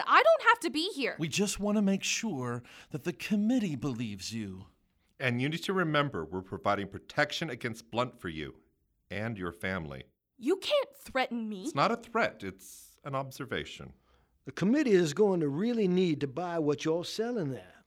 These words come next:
Speaker 1: You think they won't?
Speaker 3: Nothing is certain.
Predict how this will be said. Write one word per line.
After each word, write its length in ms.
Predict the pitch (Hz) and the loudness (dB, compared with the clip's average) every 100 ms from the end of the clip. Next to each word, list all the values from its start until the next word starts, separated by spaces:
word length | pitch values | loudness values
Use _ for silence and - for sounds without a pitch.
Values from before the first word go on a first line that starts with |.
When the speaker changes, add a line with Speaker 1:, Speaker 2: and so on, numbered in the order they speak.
| _ - | _ -20
Speaker 1:
You 100 | 208 | -12
think 220 | 226 208 | -10 -6
they 140 | 233 | -2
won't? 500 | 214 247 480 539 - - _ _ _ - | 4 6 6 2 -10 -14 _ _ _ -4
Speaker 3:
Nothing 320 | 82 - 95 | -4 -2 -4
is 160 | 92 | -6
certain. 400 | - 87 87 127 | -2 0 0 -6